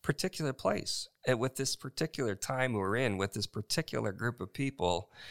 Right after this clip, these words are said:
that were becoming part of this community and that we were getting to know in this neighborhood. And then what does God form out of that? That's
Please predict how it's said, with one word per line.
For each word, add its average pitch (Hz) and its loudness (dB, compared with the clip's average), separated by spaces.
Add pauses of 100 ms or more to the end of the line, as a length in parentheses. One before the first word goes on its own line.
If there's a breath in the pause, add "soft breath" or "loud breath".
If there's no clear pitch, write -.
(220 loud breath)
that 98 10
were 107 6
becoming 110 4
part 113 6
of 107 2
this 98 0
community 107 0
and 95 4
that 87 0
we 101 -2
were 98 0
getting 92 2
to - -6
know 92 2
in 85 -2
this - 0
neighborhood. 95 -4 (600 loud breath)
And 120 10
then 127 4 (160)
what 123 2
does 98 0
God 104 6
form 117 4
out 85 -4
of 69 -8
that? 78 -2 (120)
That's 123 6